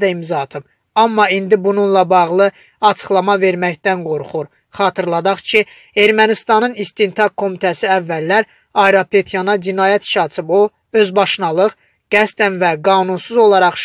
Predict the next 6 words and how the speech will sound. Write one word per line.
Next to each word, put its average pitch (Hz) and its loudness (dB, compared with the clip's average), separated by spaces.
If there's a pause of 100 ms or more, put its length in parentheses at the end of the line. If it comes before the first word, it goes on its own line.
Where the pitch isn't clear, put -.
şəxsi 202 -4
azadlığından 180 -2 (320)
məhrum 202 0
etməkdə 190 0 (340)
ittiham 202 -2
olunur. 160 -6